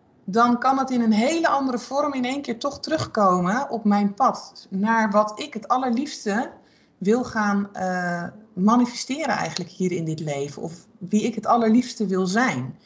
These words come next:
En dat kan dan vanuit allerlei vormen naar mij toe komen. Maar dan moet ik wel goed weten wat ik dus eventueel toch ook graag hier zou willen,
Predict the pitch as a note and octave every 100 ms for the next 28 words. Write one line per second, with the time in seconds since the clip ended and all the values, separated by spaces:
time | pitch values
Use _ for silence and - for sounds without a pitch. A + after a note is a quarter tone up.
0 | _ _ - - _ _ - - - G#3+
1 | A3+ - B3 A#3 A3+ A3 - A3 G#3+ B3
2 | D#4 C#4+ A#3 A3 C4 D4+ A3+ G3 F#3+ F#3
3 | F3 F3+ D#4+ - D#3+ C#3+ C#3+ F#3+ G3+ A3
4 | A#3+ A3+ A#3+ E4+ E4+ C#4+ G#3+ A#3 C#4 C4
5 | G3 G#3 B3 C4+ A3+ G3+ G3 G3 - G3+
6 | F#3 - - - G#3 G3+ F#3+ F#3 - F#3
7 | F3+ G3 G#3+ G3 E3+ F#3+ B3+